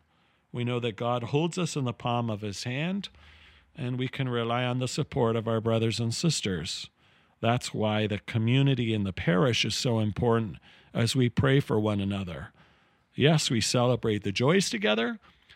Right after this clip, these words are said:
but how important it is for us to also endure the struggles together.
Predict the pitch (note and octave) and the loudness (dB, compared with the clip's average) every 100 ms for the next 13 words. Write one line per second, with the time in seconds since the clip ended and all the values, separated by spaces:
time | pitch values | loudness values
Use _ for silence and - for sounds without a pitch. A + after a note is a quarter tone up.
0 | _ _ C3+ A2+ B2+ B2 B2 A#2 D3 C#3 | _ _ -4 -2 0 2 2 0 -2 -2
1 | C3+ A#2+ A2+ A2 - G#2 G#2+ - - - | -2 -4 -6 -6 -10 -10 -10 -10 -12 -8
2 | B2+ B2 - A2 A2 - B2+ A#2+ A2+ A#2 | -8 -4 0 2 2 2 2 2 4 4
3 | A2 A2 A2+ - G#2 - C3+ B2 G#2+ - | 4 2 -2 -2 0 4 4 4 0 -2
4 | G2 F2+ E2 D3+ | -6 -6 -8 -12